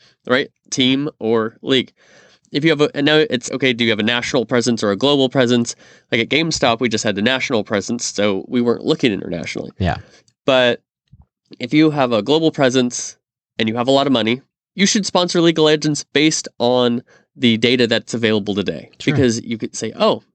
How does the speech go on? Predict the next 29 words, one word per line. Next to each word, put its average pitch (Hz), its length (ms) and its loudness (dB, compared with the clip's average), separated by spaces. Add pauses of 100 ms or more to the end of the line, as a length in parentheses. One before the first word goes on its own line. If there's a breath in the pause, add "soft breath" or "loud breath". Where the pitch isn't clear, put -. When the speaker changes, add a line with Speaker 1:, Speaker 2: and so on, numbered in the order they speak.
(160)
Speaker 1:
the 110 100 -6
most 131 280 0
played, 139 180 2
the 117 80 0
most 113 240 0
watched 110 460 -2 (200)
esports 110 460 -2
title." - 320 -10 (640 soft breath)
Well, 131 120 0
my 147 240 2
problem 180 320 0
with 156 140 2
that 117 220 2
is, 110 260 0 (420)
the 127 140 -6
challenge 185 300 0
with 117 140 -2
brands 147 400 2
is 107 300 -4 (360)
they're 143 180 2
not 127 160 2
getting 113 260 -4
R 101 180 0
O 95 120 0
I 92 140 -2
out 87 60 -4
of 87 60 -8
their 80 100 -12
sponsorships. - 720 -10